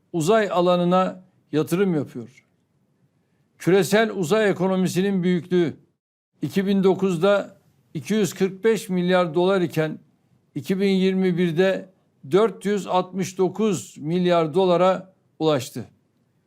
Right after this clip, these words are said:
Bu rakamlar günden güne artıyor. Türkiye olarak biz de sürekli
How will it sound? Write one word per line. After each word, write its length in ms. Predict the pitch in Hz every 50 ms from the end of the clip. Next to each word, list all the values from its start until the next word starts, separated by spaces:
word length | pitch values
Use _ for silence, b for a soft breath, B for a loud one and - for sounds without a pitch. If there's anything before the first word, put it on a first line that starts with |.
| _ _ _ _ _ _ _ _ _ _ _ _ _ _
Bu 80 | - 220
rakamlar 540 | 247 233 - 208 220 220 214 220 220 220 214
günden 600 | 190 170 160 139 175 202 208 202 233 233 233 220
güne 240 | 190 196 196 208 214
artıyor. 680 | 196 185 175 156 - - 165 143 113 - - - _ _ _ _ _ _ _ _ _ _ _ _ _ _ _
Türkiye 400 | - 226 233 214 - - 190 190
olarak 540 | 185 180 190 190 185 185 190 185 185 - - _ _ _ _ _ _ _ _ -
biz 260 | 151 196 214 175 143
de 260 | 160 185 180 175 160 147
sürekli 840 | 123 - - - 220 208 185 190 190 185 202 208 208 196 - -